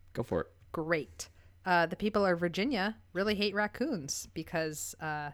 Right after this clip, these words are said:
Speaker 2: in this state, you're prohibited from killing any nuisance species before one P M or after sunset on Sundays, except raccoons, which you can continue to kill up to two A M on Sunday mornings.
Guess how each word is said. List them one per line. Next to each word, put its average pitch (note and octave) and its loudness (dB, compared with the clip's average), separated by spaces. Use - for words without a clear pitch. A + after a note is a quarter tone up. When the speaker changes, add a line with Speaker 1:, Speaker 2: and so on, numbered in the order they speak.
Speaker 2:
in E3+ 0
this G3+ 0
state, F#3 -4
you're D#3+ 0
prohibited C#4+ 0
from B3 0
killing G#3 -4
any C4 0
nuisance G#3+ 0
species F3+ -6
before F#3+ 0
one F#3 0
P E3+ -6
M D#3+ -4
or D#3+ -2
after D#3 -6
sunset D3 -8
on C#3+ -10
Sundays, D3 -6
except - 0
raccoons, A3 -4
which - -6
you D#3+ -4
can D#3 -6
continue A3 -4
to A#3 -4
kill A3 -4
up F3 -14
to D#3 -10
two F#3 -4
A E3 -2
M C#3+ -8
on C3+ -10
Sunday C3 -10
mornings. B2+ -18